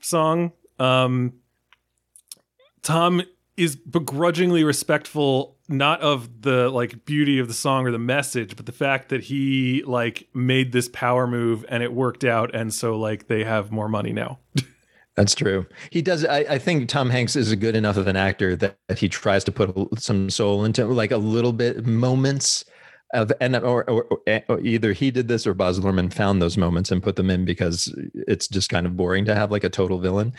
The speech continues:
Speaker 2: But I do think that there are moments where you can see Colonel Parker being like,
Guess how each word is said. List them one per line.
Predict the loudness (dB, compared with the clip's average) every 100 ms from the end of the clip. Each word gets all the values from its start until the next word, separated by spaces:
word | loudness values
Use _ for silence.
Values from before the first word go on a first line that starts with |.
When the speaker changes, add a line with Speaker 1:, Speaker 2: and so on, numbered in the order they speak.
| -14 -16 -16 -2
Speaker 2:
But | 0
I | 2
do | 0
think | 2 2
that | 2
there | 2
are | 2
moments | 2 2 0
where | 0
you | 2
can | 0
see | 0 0 2 4 2 0 -2
Colonel | 0 0
Parker | 0 0 2
being | 2 2
like, | 2 0